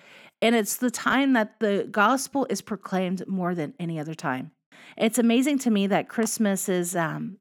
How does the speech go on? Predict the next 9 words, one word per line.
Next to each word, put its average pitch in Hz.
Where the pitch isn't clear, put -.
man, 220
it's 160
always 269
so 190
special. 190
But 240
through 254
the 226
songs, 277